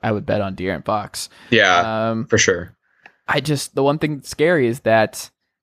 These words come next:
Speaker 1: this league just has so many great guards.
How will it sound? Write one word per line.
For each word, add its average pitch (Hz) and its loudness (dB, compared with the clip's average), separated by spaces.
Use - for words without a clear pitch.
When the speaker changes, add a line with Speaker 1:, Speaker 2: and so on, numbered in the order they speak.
Speaker 1:
this 113 -2
league 113 0
just - -6
has 113 -4
so 113 -6
many 107 -4
great 117 -8
guards. - -8